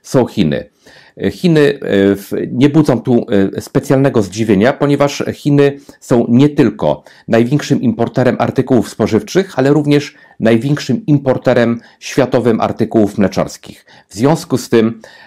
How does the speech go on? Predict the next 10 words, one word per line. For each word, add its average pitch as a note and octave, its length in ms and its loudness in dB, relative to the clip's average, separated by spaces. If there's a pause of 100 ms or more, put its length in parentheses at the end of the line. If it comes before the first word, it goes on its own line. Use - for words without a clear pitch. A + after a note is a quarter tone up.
(120)
o, G#2 320 2
e, F2+ 420 0
relacji B2 440 0
czy - 100 -14
też A2 180 -4
kondycji, G#2 720 -2 (380)
e, - 220 -4
rynku C3 280 2
światowego, A#2 760 -2
a G2+ 260 -2